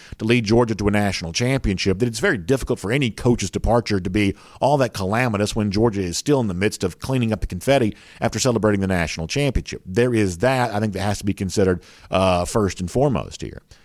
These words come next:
But then beyond that, there's this thought of, well, you know, Miami's trying to be big and bad now. Miami's trying to swoop in here and, uh, be big on the N I L scene. They're trying to swoop in here and steal, uh, you know, a Georgia assistant, you know, whatever else.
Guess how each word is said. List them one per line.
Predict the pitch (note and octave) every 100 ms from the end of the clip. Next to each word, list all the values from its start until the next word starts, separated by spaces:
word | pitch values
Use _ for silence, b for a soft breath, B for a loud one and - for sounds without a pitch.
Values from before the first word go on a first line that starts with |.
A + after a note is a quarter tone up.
| b b b
But | A#2 C3+
then | D#3 D3+ C#3 C3
beyond | B2+ C3+ F#3+ E3+ A2+
that, | G#2+ A2+
there's | A2+ G2+
this | G#2 -
thought | G2+ F#2+
of, | D#2 C2
well, | C#2
you | C#2+
know, | F#2+ F#2+
Miami's | E2+ F#2 G#2 C#3 G#2
trying | - G#2+
to |
be | G2+
big | F2+ G2+ A#2
and | B2
bad | D3 D#3+ B2
now. | F#2+ F#2 F2+ B B -
Miami's | G#2 A2 C#3+ C#3 A2
trying | - B2 G2+
to |
swoop | - B2+ B2+ B2+
in | A2
here | B2 C#3 A#2
and, | E2+ - B B
uh, | G2 F#2+ E2+ E2
be | A#2
big | F2+ A2 B2
on | A2 F2
the | E2+
N | F#2
I | F2
L | D3+ F#3
scene. | - F3 E3
They're | C#3 -
trying | G2
to | E2
swoop | B2+ B2
in | G#2+
here | A#2 A2+
and | F2+
steal, | - C3 A#2+ A#2+
uh, | G2+ F#2+ F#2+
you | A#2
know, | G2+
a | F2+ G2
Georgia | G#2 C3+ G#2+
assistant, | G2 E3+ D#3+ E3 D3 C3
you |
know, | G#2
whatever | G2+ G2 F#2 A#2+
else. | E3 D#3